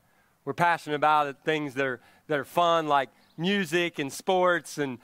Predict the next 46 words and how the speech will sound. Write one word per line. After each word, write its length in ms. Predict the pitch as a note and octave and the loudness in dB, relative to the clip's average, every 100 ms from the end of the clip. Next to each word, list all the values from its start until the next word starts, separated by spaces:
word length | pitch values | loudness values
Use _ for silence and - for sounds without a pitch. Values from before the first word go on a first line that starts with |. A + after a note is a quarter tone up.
| - - | -16 -4
movies 560 | F#3 G3 F#3 F3+ E3 | 0 0 0 -2 0
and 60 | E3+ | 2
all 160 | E3 | 2
that 160 | D#3+ D#3+ | 2 0
kind 160 | D#3+ D3+ | -2 -2
of 60 | |
stuff. 280 | - D3+ D3 _ _ _ _ _ _ | 0 0 -2 _ _ _ _ _ _
We're 100 | E3+ | -6
passionate 460 | - F#3+ F#3+ - E3+ | 0 2 0 0 2
about 220 | E3 D#3+ | 4 4
other 220 | F3 F#3 | 2 0
things 500 | - F3+ F3 F3 E3 | -2 0 0 -2 -2
that 140 | D#3+ | -2
are, 140 | D3 B2+ - - - | -2 -6 -14 -20 -4
that 180 | D3 D3+ | 0 0
are 220 | C#3 B2+ _ _ | 0 -4 _ _
a 100 | D#3+ | -2
little 200 | D3+ F3+ | 0 2
bit 160 | F3 F3 | 2 0
maybe 320 | E3+ E3 D3+ - | 0 -2 -6 -6
higher 340 | - F3+ F3 | -2 0 2
level 280 | E3+ E3+ E3 | 2 2 2
on 120 | E3 | 0
the 60 | D#3+ | -2
importance 460 | D#3 F3 F#3 D#3 | -4 -4 -4 -6
scale, 420 | - E3+ E3 E3 D#3+ | -6 -2 0 0 2
like 260 | D3+ C#3 _ _ _ | 0 0 _ _ _
political 460 | E3 F3+ F3 E3 E3 | -2 0 0 -2 -2
movements 580 | E3+ E3 E3 E3 E3 | -2 -2 -2 -4 -4
and, 240 | D#3 C3 A#2 _ _ | -6 -6 -8 _ _
and 160 | D3+ C#3+ | -8 -4
social 380 | - F3+ - F3 | -2 -2 -2 -2
issues. 560 | F3 - E3+ E3 D3+ - - | -2 -2 -2 -2 -6 -12 -8
I, 180 | - E3+ | -2 0
I 260 | F#3 E3 D#3+ | 0 0 0
understand 460 | D#3+ D3+ D#3+ C#3+ | -2 -4 -4 0
all 140 | C3+ B2 | 0 0
that, 200 | B2+ C#3 | 0 -2
and 100 | C#3 | -4
there's 160 | C#3+ | -4
nothing 380 | C3+ D#3+ D#3+ D#3 | -2 -2 -2 -4
wrong 320 | D3 D#3+ D3+ | 0 0 0
with 120 | C#3 B2+ | -2 -2
having 280 | D3+ C#3+ | -2 -2
those 160 | C#3+ C3 | -6 -8
passions. 640 | - C#3+ C#3 - G2+ - | -2 -2 -2 -8 -20 -20